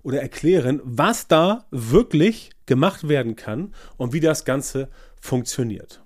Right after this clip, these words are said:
Ne? Denn das Problem, das wirst du kennen, wenn du meinen Podcast häufiger hörst, mir geht's ja immer darum, entsprechend den Menschen zu helfen, die Social Media Marketing machen, die mit Social Media Marketing Umsatz machen wollen, Kunden gewinnen wollen.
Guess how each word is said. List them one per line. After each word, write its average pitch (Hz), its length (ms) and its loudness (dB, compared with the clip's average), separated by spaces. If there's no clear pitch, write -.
Ne? 165 160 -2
Denn 143 180 2
das 143 180 2
Problem, 190 500 4
das - 280 -10
wirst 131 440 0
du 147 60 2
kennen, 185 380 4
wenn 165 100 4
du 156 60 6
meinen 143 180 4
Podcast - 440 -2
häufiger 135 340 0
hörst, 175 340 2
mir 160 100 2
geht's 185 160 2
ja 180 60 4
immer 156 120 4
darum, 160 540 2
entsprechend 143 640 -2
den 127 300 2
Menschen 151 320 2
zu - 180 -4
helfen, 147 580 -2
die 143 160 -2
Social 131 380 -2
Media 135 300 2
Marketing 127 560 -2
machen, 147 360 -2
die 127 80 0
mit 127 140 2
Social 135 280 0
Media 131 320 2
Marketing 123 420 -2
Umsatz 165 440 -2
machen 147 320 -2
wollen, 131 180 0
Kunden 156 300 -6
gewinnen 127 320 -2
wollen. 120 320 -2